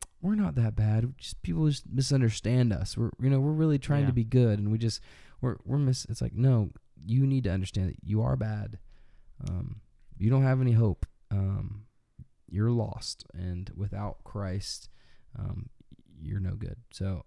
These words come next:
Speaker 1: we don't do anything good, and that's, that's kind of the miracle of the whole thing, that Christ wanted us when we were completely sinful and had nothing to offer. And it was before, um,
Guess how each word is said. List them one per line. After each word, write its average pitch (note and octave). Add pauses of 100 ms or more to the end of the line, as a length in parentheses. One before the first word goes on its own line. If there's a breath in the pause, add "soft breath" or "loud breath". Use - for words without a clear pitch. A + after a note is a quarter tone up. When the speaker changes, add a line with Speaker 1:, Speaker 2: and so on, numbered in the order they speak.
Speaker 1:
we A2
don't A#2+
do A2+
anything G2
good, F#2+
and G2
that's, C#3+
that's C#3+
kind F#3
of D#3
the G#2+
miracle F#2
of -
the F#2
whole F#2+
thing, G2+
that - (760)
Christ - (420 soft breath)
wanted B2
us G#2
when G#2+
we G#2
were G2
completely G#2+
sinful G2
and G2+
had G2+
nothing G#2+
to -
offer. - (600 soft breath)
And G2+
it F#2
was F#2
before, C#3 (100)
um, G#2+